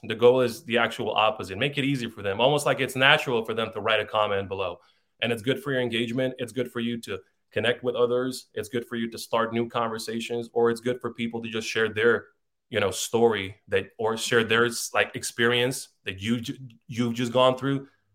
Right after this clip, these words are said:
but just their version of that experience. So yeah, it's just, I feel like I,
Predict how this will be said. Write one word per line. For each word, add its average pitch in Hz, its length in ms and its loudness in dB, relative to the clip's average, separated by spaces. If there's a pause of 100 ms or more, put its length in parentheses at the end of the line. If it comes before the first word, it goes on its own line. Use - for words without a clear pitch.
(140)
but 98 120 -2
just 104 220 -6
their 101 160 2
version 95 320 -2
of 92 80 -8
that 90 140 -8
experience. - 500 -12
So - 80 -12 (540)
yeah, 127 100 6
it's 120 160 6
just, 127 240 -2
I 131 80 6
feel 135 120 6
like 120 160 8
I, 110 180 6